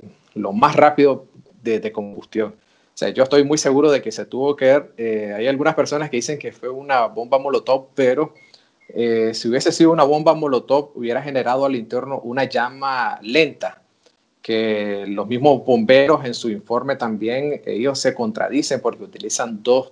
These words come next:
dos términos o dos fenómenos de incendio, uno que es el flashover y el otro que es el backdraft. Que el flashover es un incendio que necesita una ventilación, es una rápida combustión, pero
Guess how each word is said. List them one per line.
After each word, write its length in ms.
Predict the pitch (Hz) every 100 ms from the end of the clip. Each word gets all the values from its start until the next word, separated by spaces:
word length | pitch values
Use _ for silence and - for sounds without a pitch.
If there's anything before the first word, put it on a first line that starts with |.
| -
dos 220 | 127 -
términos 460 | 147 131 131 151 - _ _ _
o 140 | 104
dos 200 | 104 123
fenómenos 560 | 135 127 135 131 127 -
de 180 | 123 127
incendio, 540 | 135 - 127 127 143
uno 300 | 107 110 123
que 100 | 127
es 80 | 135
el 140 | 131
flashover 640 | 135 113 - 127 139 147 -
y 80 | 110
el 120 | 101
otro 200 | 110 123
que 120 | 127
es 80 | 127
el 120 | 110
backdraft. 480 | 117 135 - 92 - _ _ _ _
Que 280 | - 117 113
el 280 | 110 104 104
flashover 500 | 127 123 156 160 120
es 100 | 135
un 160 | 156
incendio 760 | 156 131 - 131 143 147 170 - _
que 120 | -
necesita 500 | 113 107 - 175 185
una 260 | 120 131 139
ventilación, 760 | 143 139 143 135 - 123 131 131 _ _ _
es 120 | 107
una 180 | 135 139
rápida 500 | - 135 - 143 139
combustión, 880 | 139 143 143 135 - - 120 147 - _ _ _ _
pero 640 | 143 135 139 170 - -